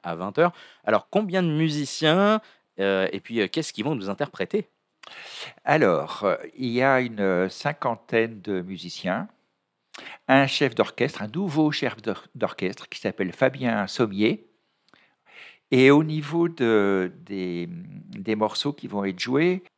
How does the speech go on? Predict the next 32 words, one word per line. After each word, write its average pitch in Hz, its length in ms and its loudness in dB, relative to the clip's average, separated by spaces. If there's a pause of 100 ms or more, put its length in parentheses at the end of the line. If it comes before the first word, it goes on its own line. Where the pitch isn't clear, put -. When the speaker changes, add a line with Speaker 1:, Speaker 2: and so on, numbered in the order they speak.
(120)
Speaker 2:
le 147 260 -2
titre, - 380 -4
c'est 123 220 4
Musique 151 420 0
boréale. 104 540 2
Alors, 92 180 0
pourquoi 147 520 -2
Musique 101 380 -8
boréale ? 95 680 0 (580)
Parce - 280 4
que 151 120 0
les 123 160 2
trois 165 480 2
compositeurs, 113 1120 -2 (520)
voilà, 101 180 0
responsables 110 640 -2
des 95 240 0
œuvres 107 200 2
qui - 140 -14
vont 92 140 -6
être 90 160 -6
jouées 131 400 -2 (400)
sont, 143 500 -2
euh, 113 220 6
tous, - 540 -2
euh, 104 260 4
scandinaves. 120 680 -2 (760)
Speaker 1:
D'accord. 98 340 -4 (360)
Speaker 2:
Voilà, 98 440 4 (140)
on 117 260 0
a, 113 320 10
euh, 87 480 2